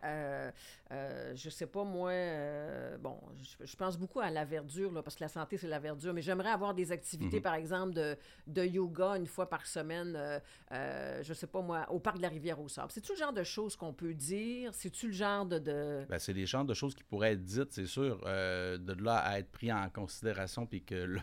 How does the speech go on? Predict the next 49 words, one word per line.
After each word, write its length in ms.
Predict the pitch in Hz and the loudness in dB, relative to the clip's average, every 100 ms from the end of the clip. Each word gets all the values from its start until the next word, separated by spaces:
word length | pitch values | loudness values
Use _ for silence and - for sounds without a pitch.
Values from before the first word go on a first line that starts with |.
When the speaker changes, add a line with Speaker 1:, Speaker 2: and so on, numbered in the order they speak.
| - | -2
Speaker 2:
le, 200 | 101 92 | -2 0
le 140 | 92 90 | 0 -4
cius 500 | - 98 113 - - | -4 0 0 -2 -6
bouge 540 | 90 92 92 113 117 101 | -10 -6 0 2 2 2
dans 180 | 101 | -2
ce, 220 | 87 - 101 | -2 -4 -2
ou 100 | 107 | 0
la 200 | 104 98 | 2 2
ville 260 | 101 120 | 2 0
dans 220 | 110 98 90 | 0 -2 -2
ce 160 | 101 | -4
sens-là, 440 | 92 98 90 123 131 - - - - | -2 -2 -2 -2 -2 -6 -18 -20 -10
ça, 280 | - 117 110 | 2 4 4
on 340 | - 92 95 98 | 0 -2 0 0
est 80 | 98 | -2
peut-être 300 | - 104 101 | 0 0 2
moins 280 | 101 92 | 2 2
là, 180 | 95 139 | 2 4
mais 360 | 123 95 92 95 | 4 2 0 -2
s'il 340 | - - 123 | -4 -4 2
y 80 | 120 | 4
a 80 | 113 | 4
des 140 | 101 | 2
comités 440 | 92 110 101 - 113 | -2 0 0 0 -2
citoyens 520 | - - - 107 117 | -2 -4 -2 0 0
qui 120 | 117 | -2
peuvent 300 | 90 98 92 - | -2 -2 -4 -8
poursuivre 580 | - 107 - 110 123 113 - - | -8 -6 -2 0 0 -2 -8 -12
ces 200 | - 101 | -2 2
démarches-là, 640 | 98 98 90 - 107 135 - - - | 2 2 0 0 0 0 -2 -14 -4
ben, 300 | 98 98 98 | 0 2 2
ça 140 | - 92 | 0 -2
va 100 | 92 | -2
être 160 | - | -2
libre 220 | 101 107 98 | -2 2 2
à 100 | 101 | 2
eux 80 | |
d'utiliser 600 | 120 98 - 95 95 90 120 | 0 -2 -6 -4 -2 -2 -2
ces 220 | - 95 | -2 -4
données-là 500 | 95 98 95 98 117 - | -2 0 0 0 0 -2
pour 180 | - 113 | -2 -2
pouvoir 580 | 104 - 92 107 120 - - - - | -2 -6 2 6 6 2 -8 -20 -2
appuyer 540 | 110 - - 104 117 | 0 0 -2 0 4
leur 160 | 113 95 | 4 2
démarche. 480 | 87 90 98 - - | 0 -2 -4 -6 -6
Dans 120 | 92 | -6
le 40 | |
fond, 240 | 87 104 104 | -4 -4 -4
servir. 420 | - 98 104 127 | -4 -2 0 0